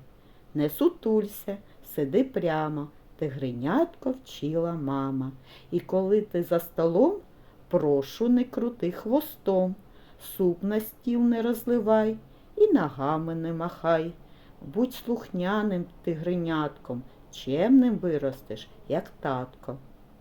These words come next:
Ми сьогодні вчились, як чемними стати, як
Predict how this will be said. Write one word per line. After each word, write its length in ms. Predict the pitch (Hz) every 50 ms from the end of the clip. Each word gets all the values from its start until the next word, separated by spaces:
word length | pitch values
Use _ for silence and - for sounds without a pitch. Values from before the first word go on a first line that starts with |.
| - - - - - - - - - - - - - - - - - - - - - - - - - - - - - - - - - - - - - - - - -
Ми 280 | - 147 151 165 254 339
сьогодні 640 | - - - 254 233 170 170 175 165 147 - 151 139
вчились, 640 | 135 - - - - 139 190 233 208 165 147 - - - - - - - -
як 200 | 240 269 262 -
чемними 640 | - - - 247 233 208 170 156 151 147 147 151 170
стати, 640 | 170 - - - - 143 147 143 143 139 - - 139 - - - - - - - -
як 160 | - 143 135